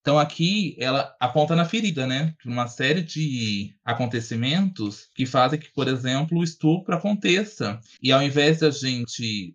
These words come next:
se preocupar com o criminoso, com quem realmente nós deveríamos se preocupar, a enfrentar o verdadeiro algoz desse processo todo,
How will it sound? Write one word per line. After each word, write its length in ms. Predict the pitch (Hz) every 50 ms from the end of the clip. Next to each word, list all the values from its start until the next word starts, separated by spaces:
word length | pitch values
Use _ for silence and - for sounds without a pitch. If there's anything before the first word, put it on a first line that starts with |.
| _ _
se 140 | - 117 117
preocupar 800 | 131 123 117 - 123 117 - 123 113 110 104 98 107 - _ -
com 140 | - 131
o 60 | 127 120
criminoso, 920 | - 131 123 120 113 113 117 127 147 160 170 170 139 113 - 107 98 95 -
com 260 | - 113 107 107 107
quem 300 | 107 - 127 120 120 117
realmente 840 | 113 107 127 139 143 135 127 120 120 117 117 113 107 107 - - 117
nós 160 | 113 113 110
deveríamos 460 | 113 113 107 113 107 110 113 110 113
se 80 | - 110
preocupar, 720 | 110 110 110 - 107 - - 131 135 147 139 120 - - -
a 80 | 113 101 -
enfrentar 840 | 120 117 113 117 120 113 113 - 131 131 139 135 117 110 110 - - _ _ _ -
o 80 | 117
verdadeiro 1000 | 113 117 113 117 117 104 107 120 123 127 120 113 113 110 104 98 95 90 87 92 - _ _ _ _ _ _ _
algoz 600 | - 110 113 104 113 120 135 156 143 131 127 -
desse 260 | - 113 107 - -
processo 540 | - 107 110 - - - 107 107 107 - - -
todo, 480 | - 165 190 190 151 113 110 107 110